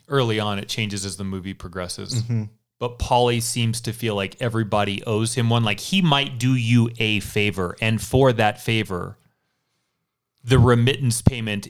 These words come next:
Speaker 1: is ten times the amount.
Speaker 2: Yeah, exactly.
Speaker 1: He
Speaker 2: Yeah.
Speaker 1: gives Rocky some throwaway piece of steak from a piece of beef that he's cut that's gonna get pitched that's mostly fat anyway.
Speaker 2: Mm-hmm.
Speaker 1: And for that, Rocky owes him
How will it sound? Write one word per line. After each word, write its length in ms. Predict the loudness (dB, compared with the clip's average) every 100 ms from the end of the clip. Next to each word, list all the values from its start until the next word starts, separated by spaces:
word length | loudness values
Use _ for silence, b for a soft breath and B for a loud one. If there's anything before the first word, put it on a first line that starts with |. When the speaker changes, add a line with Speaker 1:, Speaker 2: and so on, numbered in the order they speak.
| -4
Speaker 1:
is 300 | -2 -2 -4
ten 340 | -4 0 0
times 480 | 0 0 0 0 -4
the 120 | -6
amount. 300 | -6 -4 2
Speaker 2:
Yeah, 200 | 4 4
exactly. 680 | 0 -2 -2 -2 -2 -8 -8
Speaker 1:
He 60 | -2
Speaker 2:
Yeah. 60 | 2
Speaker 1:
gives 200 | 2 4
Rocky 380 | 4 4 2 -2
some 240 | 0 0
throwaway 460 | 2 4 6 6 4
piece 260 | 2 0 -2
of 60 |
steak 340 | -4 0 -2 -2
from 180 | -2 -2
a 60 |
piece 260 | 0 -2 -2
of 140 | -4 -4
beef 220 | -4 -2
that 120 | -4
he's 180 | -4 -4
cut 200 | -2 -2
that's 160 | -2 -4
gonna 180 | -2 -2
get 160 | 2
pitched 300 | 2 2 -6
that's 180 | -6 -4
mostly 340 | -2 -2 -2 -4
fat 280 | 0 0 0
anyway. 480 | -2 -2 -4 -4
Speaker 2:
Mm-hmm. 360 | 0 0 2 2
Speaker 1:
And 200 | 2 0
for 260 | 2 4 4
that, 340 | 4 0 -2 b b b 0
Rocky 440 | 2 2 0 -4
owes 280 | 0 0 0
him 480 | 0 0 0 -2